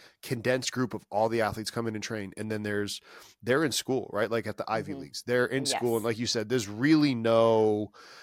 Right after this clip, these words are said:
Speaker 1: "Hey," like, there's, there's not a lot of class conflicts because they have a very big weight room too. So, I mean, it's a madhouse between
Speaker 2: Mm-hmm.
Speaker 1: essentially six to ten thirty.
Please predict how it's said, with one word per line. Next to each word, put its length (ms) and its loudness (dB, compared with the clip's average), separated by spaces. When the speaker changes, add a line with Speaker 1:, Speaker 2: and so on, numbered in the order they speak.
Speaker 1:
"Hey," 480 2
like, 200 -6
there's, 260 -6
there's 180 -4
not 140 2
a 40 -4
lot 160 4
of 40 -4
class 280 0
conflicts 480 -4
because 240 -6
they 80 -6
have 120 -4
a 60 -10
very 220 0
big 200 -2
weight 220 -2
room 160 -8
too. 300 -4
So, 180 2
I 60 2
mean, 140 0
it's 160 0
a 40 0
madhouse 720 -6
between 600 -8
Speaker 2:
Mm-hmm. 80 -14
Speaker 1:
essentially 360 0
six 320 0
to 100 -18
ten 220 -4
thirty. 360 -2